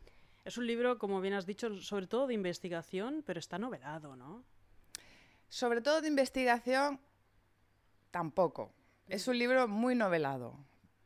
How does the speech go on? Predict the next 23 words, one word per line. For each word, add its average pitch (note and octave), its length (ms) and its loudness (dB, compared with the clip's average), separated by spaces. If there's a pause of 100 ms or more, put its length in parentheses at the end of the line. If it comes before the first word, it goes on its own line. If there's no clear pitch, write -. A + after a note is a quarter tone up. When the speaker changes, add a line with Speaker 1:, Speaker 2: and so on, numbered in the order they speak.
(140)
Speaker 2:
pero G3 160 6
de E3+ 80 4
investigación, F3 840 0
donde F#3+ 240 -2
todo, A3+ 440 2
toda A3+ 280 0
la A3+ 60 4
información G#3+ 720 -2
que G3+ 180 0
hay G#3+ 300 4
está G3 260 -2
in-, G3 300 -8
investigada G3 880 0 (580)
desde, F3+ 720 2
desde F3+ 300 -2
la F3 100 2
más, A3+ 760 2
mm, F#3+ 400 -10 (1080)
concreta A#3 880 4
hasta F3+ 320 -2
la E3 100 4
más G3 380 2
abstracta. D#3+ 760 -4